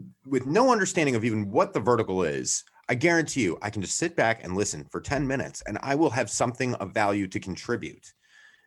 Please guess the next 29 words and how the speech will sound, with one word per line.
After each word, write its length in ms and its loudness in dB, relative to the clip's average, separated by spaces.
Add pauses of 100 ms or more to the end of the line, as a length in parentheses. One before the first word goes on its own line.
(140)
because 440 2
I 180 2
am 320 2
a 60 -6
consultant 680 -2
first 600 -4
and 80 -2
a 60 0
technologist 800 -2
second. 640 -2 (500)
Salesforce 680 2
is 100 -6
a 80 0
facilitator 960 -2 (200)
and, 180 -2
and, 180 -6
and, 180 -6
and 120 -4
a, 40 2
and 200 0
a 40 -2
venue 600 2
in 220 0
which 220 0
I 140 0
do 280 4
what 220 2
I 160 0
do. 440 -6